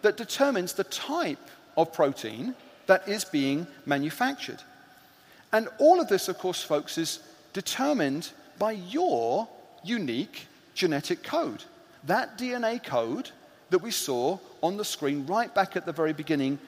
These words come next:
of our video. When this chain is finished, it is moved from the ribosome to this barrel-shaped machine where it's going to be folded into the precise chain shape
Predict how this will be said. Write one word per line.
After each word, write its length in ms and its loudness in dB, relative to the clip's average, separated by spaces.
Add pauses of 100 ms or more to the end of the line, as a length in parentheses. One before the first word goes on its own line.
(220)
of 120 2
our 120 4
video. 340 -2 (1400)
When 260 8
this 240 2
chain 320 0
is 160 0
finished, 540 -2 (540)
it 120 0
is 220 -2
moved 680 0 (260)
from 320 0
the 80 0
ribosome 880 0 (160)
to 80 -6
this 160 -4
barrel-shaped 1000 2
machine 680 -2 (320)
where 160 6
it's 160 -2
going 360 6
to 100 -4
be 120 -6
folded 680 0 (300)
into 300 0
the 100 -4
precise 720 -4
chain 420 -2
shape 380 0